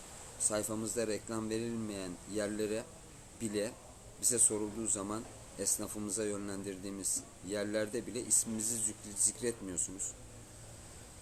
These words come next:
Fikirlerimizi alıyorsunuz, uyguluyorsunuz. Karasu'nuz için, kendiniz için yapın. Herkesin, yani benim aklım bir şeylere çalışıyordur, icraata geçiremiyorumdur.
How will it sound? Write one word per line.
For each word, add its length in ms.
Fikirlerimizi 720
alıyorsunuz, 560
uyguluyorsunuz. 840
Karasu'nuz 580
için, 200
kendiniz 600
için 180
yapın. 300
Herkesin, 480
yani 200
benim 200
aklım 380
bir 40
şeylere 400
çalışıyordur, 680
icraata 500
geçiremiyorumdur. 1000